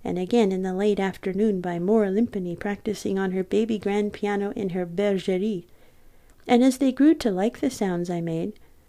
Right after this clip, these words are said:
so did I learn from them the secrets of their wine-making.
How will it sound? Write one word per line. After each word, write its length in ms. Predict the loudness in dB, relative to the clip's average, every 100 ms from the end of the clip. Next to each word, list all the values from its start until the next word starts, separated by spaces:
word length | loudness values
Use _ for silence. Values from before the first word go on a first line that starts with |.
| _
so 240 | -2 4 4
did 160 | 6
I 220 | 6 6 6
learn 300 | 4 0 -2
from 240 | -4 0
them 340 | 4 4 2
the 80 | 0
secrets 500 | -2 -4 -2 -2 -2
of 140 | -2 0
their 160 | -2
wine-making. 800 | 0 2 4 2 0 -6 -10 -12